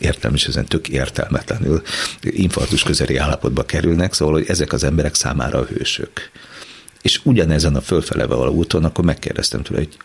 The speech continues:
figyelj, Kanada mondjuk klasszikus zenében nem sokat tett le az asztalra, de azért legalább tudod, hogy ki ez a Glenn Gould, és nem tudta.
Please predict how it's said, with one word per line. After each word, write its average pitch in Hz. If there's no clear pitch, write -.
figyelj, -
Kanada 76
mondjuk 65
klasszikus -
zenében 65
nem 95
sokat -
tett 50
le 50
az 50
asztalra, -
de 55
azért 62
legalább 71
tudod, 73
hogy -
ki -
ez -
a 76
Glenn 82
Gould, -
és -
nem -
tudta. -